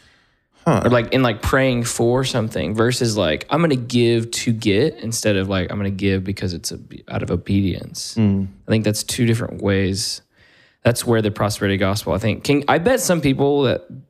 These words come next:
Speaker 2: that talk about and the people label them as prosperity gospel, they, what they really mean is the whole, like, okay, you are here to, like,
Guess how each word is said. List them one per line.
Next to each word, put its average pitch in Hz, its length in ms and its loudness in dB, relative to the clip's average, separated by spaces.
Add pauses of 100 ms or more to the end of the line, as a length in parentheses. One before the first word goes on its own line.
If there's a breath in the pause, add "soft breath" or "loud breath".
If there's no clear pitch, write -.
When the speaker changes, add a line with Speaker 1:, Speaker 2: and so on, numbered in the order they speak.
Speaker 2:
that 104 220 0
talk 101 200 -2
about 110 460 0
and 117 120 -4
the 117 40 -2
people 110 280 -2
label 107 220 2
them 127 140 0
as 131 80 -2
prosperity 135 400 -2
gospel, 139 260 -2
they, 117 140 2
what 131 180 0
they 143 140 2
really 156 320 2
mean 127 640 0 (840 loud breath)
is 131 320 0
the 135 60 -2
whole, 143 380 0
like, 135 460 -4 (240)
okay, 123 280 0
you 147 280 2
are 175 100 2
here 139 220 0
to, 123 200 -2 (180)
like, 113 220 0